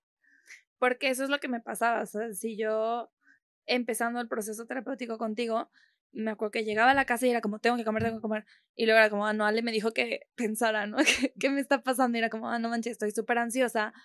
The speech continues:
porque esto pasó en el trabajo", o lo que, X, X o Y,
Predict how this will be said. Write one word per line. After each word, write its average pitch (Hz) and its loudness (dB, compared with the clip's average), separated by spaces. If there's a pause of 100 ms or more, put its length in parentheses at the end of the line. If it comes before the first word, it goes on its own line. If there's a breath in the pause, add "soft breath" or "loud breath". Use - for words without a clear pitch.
(300 loud breath)
porque 226 2
esto 208 -2
pasó 208 -4
en 208 -4
el 196 -8
trabajo", 208 -2
o 196 -10
lo 214 -10
que, - -20
X, 214 -10
X 233 4
o 240 2
Y, 240 4